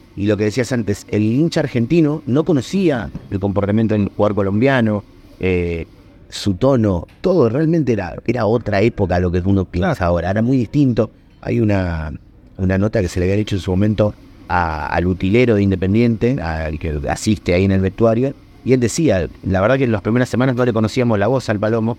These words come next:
Speaker 1: porque no hablaba, porque tenía vergüenza, y no. Y claro, y nosotros tampoco sabíamos de qué hablarle, porque él decía, yo nunca había hablado con un colombiano. Contaba este utilero, no, no, él es uno de los que realmente empieza a abrir, eh, esa puerta. Si ve ya en el fútbol argentino,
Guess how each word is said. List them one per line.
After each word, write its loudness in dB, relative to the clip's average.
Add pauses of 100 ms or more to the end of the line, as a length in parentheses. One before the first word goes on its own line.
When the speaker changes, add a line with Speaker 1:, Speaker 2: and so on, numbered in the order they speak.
(400)
Speaker 1:
porque 0
no 2
hablaba, 2
porque -2
tenía 0
vergüenza, -2
y 0
no. -6 (440)
Y -10
claro, 0
y -2
nosotros -2
tampoco 0
sabíamos 0 (120)
de -2
qué -2
hablarle, 2
porque -8
él -2
decía, -2
yo 0
nunca 2
había 4
hablado 2
con 0
un 0
colombiano. -2 (800)
Contaba 2
este -6
utilero, 0
no, 0
no, 0 (120)
él 0
es -2
uno 0
de 2
los -2
que -2
realmente 2
empieza -4
a -2
abrir, -4 (320)
eh, -6 (240)
esa -2
puerta. 0
Si -4
ve 0
ya -4
en 0
el -2
fútbol -2
argentino, -2